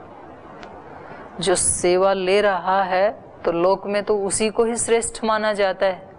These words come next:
एक राजा है, एक उसके कर्मचारी हैं, तो कर्मचारी सब खड़े हैं हाथ जोड़ करके, "जी हम आपकी सेवा के लिए उपस्थित हैं, कहो हमारे लिए क्या आदेश है।"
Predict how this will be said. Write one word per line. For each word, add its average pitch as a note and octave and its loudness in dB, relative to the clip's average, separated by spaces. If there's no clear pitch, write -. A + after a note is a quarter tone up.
एक F#3 2
राजा G3+ 4
है, A#3 0
एक F#3 -2
उसके - -2
कर्मचारी A3 0
हैं, F3+ -6
तो F3+ -4
कर्मचारी G3+ 0
सब G3 -2
खड़े G3+ -2
हैं A3 -4
हाथ F#3 2
जोड़ F3+ 2
करके, E3+ -2
"जी F#3 0
हम F3+ 2
आपकी F3+ 0
सेवा F3 2
के E3+ -4
लिए F3 0
उपस्थित F3 -2
हैं, E3 -2
कहो E3 0
हमारे E3 0
लिए E3 0
क्या E3 2
आदेश D#3+ -2
है।" D3+ -8